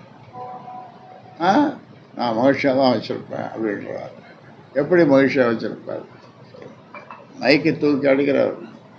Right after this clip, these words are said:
பாட்டிலை தூக்கி தாயை அடிக்கிறவர், இவர் இது மகிழ்ச்சியா வைக்கிற இதுவா? தருமபுரி சேலம் போகும்போது, நான் போகும்போது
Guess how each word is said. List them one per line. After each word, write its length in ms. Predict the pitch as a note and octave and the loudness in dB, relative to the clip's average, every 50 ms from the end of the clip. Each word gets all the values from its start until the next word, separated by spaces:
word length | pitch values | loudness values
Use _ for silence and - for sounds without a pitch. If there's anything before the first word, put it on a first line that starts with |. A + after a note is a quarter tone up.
| - - | -20 -4
பாட்டிலை 380 | - G#2 D3 D3+ - D3+ D3 C3+ | 2 2 2 4 4 0 -2 0
தூக்கி 280 | C3+ D3+ C#3 C3 C#3 A2+ | 0 -2 -2 -2 -2 -2
தாயை 340 | C3 A#2+ C3 D3 C#3+ C#3 | 0 2 4 4 4 4
அடிக்கிறவர், 440 | B2+ C3 C3 C3 B2 B2 A#2 G2+ - - - - - - - - - - - - - - - - | 4 2 2 2 0 0 -2 -2 -6 -12 -18 -20 -20 -20 -20 -20 -20 -20 -20 -20 -20 -20 -14 -6
இவர் 300 | - C3 C3 C3 B2+ - | -2 0 2 2 0 -2
இது 360 | - B2+ B2 C3 C3 C3 A#2+ G#2+ | -6 -8 -4 -2 -2 0 0 2
மகிழ்ச்சியா 400 | A#2 C3 C#3+ C3+ C3+ - C#3 B2 | 2 2 2 2 2 4 4 4
வைக்கிற 520 | B2+ B2 B2 B2 G#2+ G#2+ A2 G#2+ G#2+ G2+ - - - - - | 4 4 2 -2 -2 -2 -2 -2 -2 -4 -6 -8 -16 -16 -8
இதுவா? 300 | A2 A#2 A2 B2 - - - - - - - - - - - - - - - - - - - - - - - - - - - | -6 -4 -2 -2 -2 -4 -6 -12 -18 -20 -20 -20 -20 -20 -20 -20 -20 -20 -20 -20 -20 -20 -20 -20 -20 -20 -20 -20 -20 -10 -2
தருமபுரி 520 | B2+ C#3 D#3 E3+ F3 F3 D#3+ D#3+ D#3 D#3 | 2 4 6 6 6 6 4 4 4 4
சேலம் 400 | D3 D3+ - C#3+ C#3 D3 D3 C#3 | 2 4 4 6 6 6 6 6
போகும்போது, 720 | C3 C3+ C#3 C#3 C3+ C3 C3+ C#3+ C#3+ C3+ B2 - - - - - - - - - - - - - - - - - - - - - - - - - - - - - - - | 6 8 8 8 6 4 2 2 0 0 -2 -4 -6 -10 -14 -16 -20 -20 -20 -20 -20 -20 -20 -20 -20 -20 -20 -20 -20 -20 -20 -20 -20 -20 -20 -20 -20 -20 -20 -20 -14 -6
நான் 220 | - A2 B2 A#2 | -4 -4 -4 -2
போகும்போது 800 | - C3 C3 C3 B2+ B2 A#2+ A#2+ B2+ C3 B2 G#2 - - - | 0 2 4 6 6 4 4 0 0 0 0 -2 -4 -8 -12